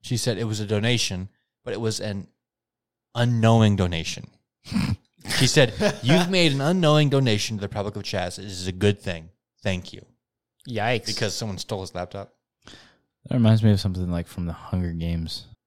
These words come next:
Speaker 1: Yeah, when the, when the,
Speaker 2: It does?
Speaker 1: when the guy painted himself like a rock and just laid there.
Speaker 3: Yeah.
Speaker 2: Yeah, just like that.
Speaker 3: Started killing.
Speaker 1: "What's your winning strategy?" "I'm gonna paint myself like a rock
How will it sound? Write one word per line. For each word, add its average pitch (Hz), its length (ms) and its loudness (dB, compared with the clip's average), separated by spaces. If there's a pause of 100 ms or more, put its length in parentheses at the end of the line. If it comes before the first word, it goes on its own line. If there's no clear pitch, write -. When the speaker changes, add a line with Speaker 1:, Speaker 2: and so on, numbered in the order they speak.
(100)
Speaker 1:
Yeah, 101 320 -6
when 95 160 -6
the, 87 80 -8
when 90 260 -6
the, 87 300 -4
Speaker 2:
It 90 40 -8
does? 107 220 -6
Speaker 1:
when 107 100 0
the 104 100 0
guy 107 180 2
painted 104 260 0
himself 104 300 0
like 104 120 -2
a 98 60 0
rock 92 340 2
and 92 120 -2
just 87 160 -8
laid 90 320 -4
there. 104 320 -2 (340)
Speaker 3:
Yeah. 87 280 -2 (360)
Speaker 2:
Yeah, 139 440 -2
just 127 360 -6
like 120 260 -2
that. 107 400 -2
Speaker 3:
Started 95 360 -6
killing. 95 260 -6
Speaker 1:
"What's 175 220 6
your 202 120 8
winning 196 200 8
strategy?" 160 560 4
"I'm 104 160 -6
gonna 104 220 -6
paint - 340 0
myself 101 300 0
like 104 140 0
a 104 40 2
rock 110 640 2